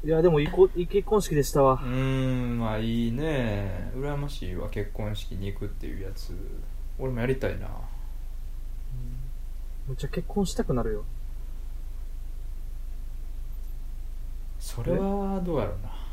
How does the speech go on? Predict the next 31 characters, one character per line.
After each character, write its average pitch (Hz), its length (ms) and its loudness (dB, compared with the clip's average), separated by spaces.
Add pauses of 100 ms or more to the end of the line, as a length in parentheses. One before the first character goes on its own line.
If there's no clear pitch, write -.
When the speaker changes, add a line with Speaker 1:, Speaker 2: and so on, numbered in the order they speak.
(1000)
Speaker 1:
え？ - 20 -4
む 131 80 -2
っ - 0 - (1200)
ち - 160 -6
ゃ - 20 -6
結 - 220 -4
婚 233 120 0
し - 80 -4
た 311 100 -4
く 185 80 2
な 123 80 2
っ - 120 -2
た 113 80 -2
よ、 104 140 -4
俺 90 100 -6
は。 87 60 -6 (380)
Speaker 2:
あ、 - 20 -4
そ 98 320 -2 (600)
う。 131 40 -2
Speaker 1:
う - 20 -2
ん。 175 220 -4 (2250)
Speaker 2:
ま 110 120 -2
あ、 104 40 -4
な 104 140 -2
る 107 80 -4
も 117 200 2
ん 190 80 2
な 180 180 6
ん 127 60 0
か 113 160 2
ね。 233 840 0